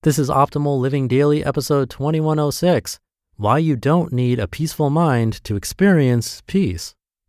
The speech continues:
by Richard Patterson of think less and grow rich dot com. And I'm Justin Malik. This is the podcast where I act as a personal narrator for you for free,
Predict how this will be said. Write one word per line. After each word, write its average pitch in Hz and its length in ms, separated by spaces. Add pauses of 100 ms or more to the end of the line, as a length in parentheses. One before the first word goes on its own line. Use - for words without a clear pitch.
by 98 80
Richard 101 320
Patterson 113 520
of 95 140
think 120 300
less 113 280
and 110 280
grow 113 200
rich 113 360
dot 104 180
com. 139 320 (460)
And 107 240
I'm 117 80
Justin 123 240
Malik. 113 340 (540)
This 127 120
is 120 120
the 123 180
podcast 131 540
where 120 340
I 135 280
act 143 280
as 151 140
a 151 40
personal 165 480
narrator 113 540
for 82 220
you 92 240
for 87 200
free, 117 380